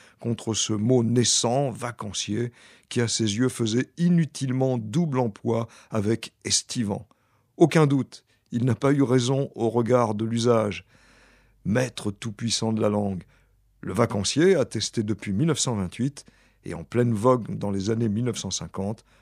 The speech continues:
ne surprend plus personne aujourd'hui. D'où vient d'ailleurs le mot vacances ? De l'adjectif vacant, C A N T, construit sur le latin vacare, être vide.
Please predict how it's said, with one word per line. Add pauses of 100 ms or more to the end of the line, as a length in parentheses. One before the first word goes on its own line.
(160)
ne
surprend
plus
personne
aujourd'hui. (920)
D'où
vient
d'ailleurs
le
mot
vacances ? (640)
De
l'adjectif (160)
vacant, (120)
C
A
N
T, (360)
construit
sur
le
latin
vacare, (420)
être
vide.